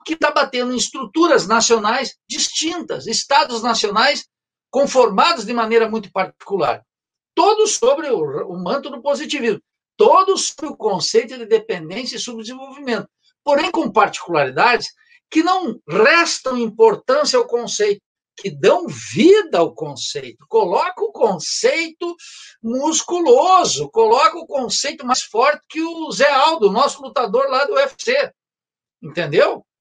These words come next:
É, o bicho, quando ele entra, ele, o conceito vai iluminando tudo. O trabalho é conceitual, então, Felipe. É Felipe, né, Maicon? Esse trabalho conceitual,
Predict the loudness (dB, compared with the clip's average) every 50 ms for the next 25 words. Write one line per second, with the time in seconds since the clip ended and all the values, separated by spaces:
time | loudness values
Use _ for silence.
0 | _ _ _ _ _ _ -18 -16 -14 -12 -12 -12 -12 -10 -8 -8 -8 -6 -4 -4
1 | -6 -6 -6 -10 -12 -14 -12 -10 -6 0 4 4 4 6 4 0 0 -2 -4 -4
2 | -6 -4 0 0 0 0 0 -4 -8 -10 -10 -8 -4 -2 0 0 0 0 -2 -4
3 | -2 0 2 2 2 2 -2 -6 _ _ _ _ 0 4 4 4 4 4 4 4
4 | 4 4 4 2 0 0 -2 -6 -6 -6 -6 -10 _ _ -12 -4 0 0 2 2
5 | 4 2 4 4 2 2 2 2 2 2 2 4 2 2 2 2 0 2 2 2
6 | 2 2 0 -4 -4 -4 -4 -6 -8 -12 -16 -16 -20 -20 _ _ _ _ _ _
7 | _ _ -14 -10 -6 -4 -4 -4 -4 -8 -10 _ -6 -4 -2 -2 -2 -4 -6 -8
8 | _ _ _ _ _ _ _ _ _ _ _ _ _ _ _ _ _ _ _ _
9 | _ _ _ _ _ _ _ _ _ _ _ _ _ _ _ _ _ -2 0 0
10 | 0 -2 -2 0 0 0 2 0 0 -2 -4 -8 -10 -8 -8 -8 -8 -8 -8 -4
11 | 0 2 2 2 0 -2 -6